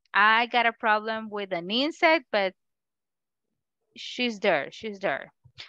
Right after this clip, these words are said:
All right, so guys, now that we are already working the page number ten, we will talk about fanboys, okay? We will talk about coordinating conjunctions.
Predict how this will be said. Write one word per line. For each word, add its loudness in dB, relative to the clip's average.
All 6
right, 4
so 6
guys, 4
now 2
that -6
we -2
are 4
already -2
working -4
the -6
page -4
number 2
ten, 0
we 0
will 4
talk 4
about 6
fanboys, 2
okay? 2
We 0
will 4
talk 2
about 6
coordinating 0
conjunctions. -2